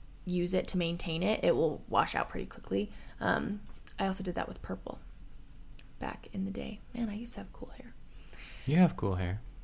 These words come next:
Speaker 1: Thank you.
Speaker 2: Yeah.
Speaker 1: <laughs> Um,
Speaker 2: The
Speaker 1: okay.
Speaker 2: other one, the other moral of the story was just that you should never work for a company that regulates what color your hair is. <laughs>
Speaker 1: If you can avoid it at all.
Speaker 2: As long as possible.
Speaker 1: Yeah.
Speaker 2: Yeah.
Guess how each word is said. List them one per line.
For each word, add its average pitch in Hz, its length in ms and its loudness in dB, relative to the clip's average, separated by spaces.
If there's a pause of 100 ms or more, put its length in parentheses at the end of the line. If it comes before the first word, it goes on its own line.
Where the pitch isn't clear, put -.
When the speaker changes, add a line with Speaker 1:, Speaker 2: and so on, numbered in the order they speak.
(720)
Speaker 1:
Thank 190 300 -4
you. 104 220 -2 (640)
Speaker 2:
Yeah. 190 340 6
Speaker 1:
<laughs> - 40 -10 (520)
Um, 214 480 12 (100)
Speaker 2:
The 220 60 6
Speaker 1:
okay. 117 100 12
Speaker 2:
other 117 220 12
one, 107 320 10
the 104 120 8
other 101 220 8
moral 92 300 8
of 87 60 4
the 85 60 0
story 90 360 4
was 87 260 2
just 87 240 0
that - 220 2 (480)
you 101 100 6
should 95 160 4
never 95 240 8
work 92 180 8
for 95 120 2
a 92 40 4
company 90 480 4
that 87 160 2
regulates 92 540 4
what 92 160 2
color 95 220 4
your 92 140 4
hair 92 260 6
is. 143 280 6 (300)
<laughs> - 320 8
Speaker 1:
If 208 160 4
you 214 80 4
can 208 140 4
avoid 196 280 6
it 190 160 4
at 190 140 4
all. 180 160 8
Speaker 2:
As - 60 6
long 107 220 12
as 104 120 10
possible. 113 580 10
Speaker 1:
Yeah. - 220 6 (560)
Speaker 2:
Yeah. 110 280 2